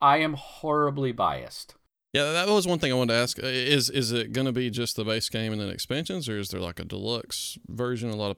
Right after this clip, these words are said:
Speaker 2: a lot of Kickstarters have, like, multiple versions of the game. Like, how, how is it structured?
Speaker 1: It's gonna be the base version for sixty, or base version and all three expansions for a hundred and thirty.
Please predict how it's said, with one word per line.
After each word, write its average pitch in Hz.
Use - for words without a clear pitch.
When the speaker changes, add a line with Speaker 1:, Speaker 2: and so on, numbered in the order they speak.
Speaker 2:
a -
lot 98
of 95
Kickstarters 104
have, 101
like, 98
multiple 101
versions 95
of 104
the 104
game. 117
Like, 104
how, 107
how 110
is 98
it -
structured? -
Speaker 1:
It's 131
gonna 139
be 127
the 120
base 123
version 131
for 139
sixty, 113
or 92
base 110
version 110
and 98
all 92
three 101
expansions 90
for 92
a 85
hundred 87
and 101
thirty. 78